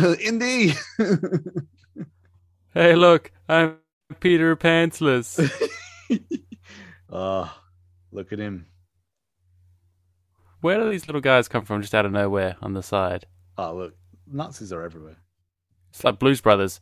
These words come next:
Speaker 2: Hoo, ha, hee, ha, ha.
Speaker 1: <laughs> This bit's amazing.
Speaker 2: Ridiculous. Guns back then couldn't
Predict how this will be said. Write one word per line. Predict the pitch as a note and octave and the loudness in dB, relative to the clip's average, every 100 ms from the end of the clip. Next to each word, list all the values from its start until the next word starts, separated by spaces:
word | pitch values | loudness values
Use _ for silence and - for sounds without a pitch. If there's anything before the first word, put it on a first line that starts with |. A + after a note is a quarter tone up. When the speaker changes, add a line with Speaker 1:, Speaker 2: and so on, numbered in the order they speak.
| - | 0
Speaker 2:
Hoo, | E3 - | 2 2
ha, | D#3+ - | 0 0
hee, | E3 D3+ - | -2 -4 0
ha, | D#3 - E3 | -2 -2 -2
ha. | G3+ F#3+ F3 | 2 4 2
Speaker 1:
<laughs> | E3 C#3+ - G3+ F#3 - _ - | 2 0 -4 -12 -14 -20 _ -10
This | A2+ - | -10 -6
bit's | F#2+ - | -10 -10
amazing. | F2+ E2+ E2 E2 E2 _ _ _ _ _ _ _ _ _ _ _ _ _ _ _ _ _ _ _ _ _ _ _ _ _ _ _ _ _ _ _ _ _ _ _ _ _ _ - A2 | -12 -12 -14 -18 -20 _ _ _ _ _ _ _ _ _ _ _ _ _ _ _ _ _ _ _ _ _ _ _ _ _ _ _ _ _ _ _ _ _ _ _ _ _ _ -20 -14
Speaker 2:
Ridiculous. | G2+ - - - - - - - _ _ _ - | -12 -12 -14 -18 -18 -20 -20 -20 _ _ _ 0
Guns | A2+ F#2+ | 0 0
back | - G2 | -6 -4
then | F#2+ F#2 | -4 -4
couldn't | - F#2+ | -8 -8